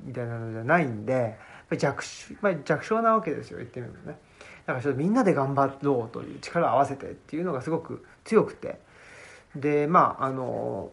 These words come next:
ね、研究室のメンバー。で、研究室の、ね、メンバーの中では僕はもう、あの、最年少ですんで、もうほんと先輩方とね、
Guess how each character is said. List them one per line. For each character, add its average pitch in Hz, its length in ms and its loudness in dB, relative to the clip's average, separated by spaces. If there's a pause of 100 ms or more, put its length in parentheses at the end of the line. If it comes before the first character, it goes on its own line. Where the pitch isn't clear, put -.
(1040)
ね、 147 200 -6 (180)
研 147 180 -2
究 139 160 0
室 - 180 -8
の 120 260 -4
メ 135 140 -2
ン 117 80 -4
バ 113 280 -4
ー。 - 20 -12
で、 160 180 8
研 208 180 2
究 214 160 -2
室 214 140 -6
の、 220 320 4 (720)
ね、 175 220 2
メ 190 100 6
ン 196 80 8
バ 165 80 8
ー 135 40 8
の 135 40 4
中 170 200 6
で 131 60 6
は 117 60 4
僕 139 180 2
は 185 60 8
も 147 380 2 (280)
う、 - 40 -8
あ 120 80 -4
の、 113 680 -4 (920)
最 196 220 4
年 196 180 6
少 - 260 -10 (1300)
で 143 120 2
す 127 140 -4
ん 110 160 -6
で、 117 300 0
も 120 180 -4
う - 40 -6
ほ 139 100 -4
ん - 20 -6
と 147 80 -4
先 131 220 0
輩 135 180 6
方 123 200 -2
と 139 120 -10
ね、 208 220 -2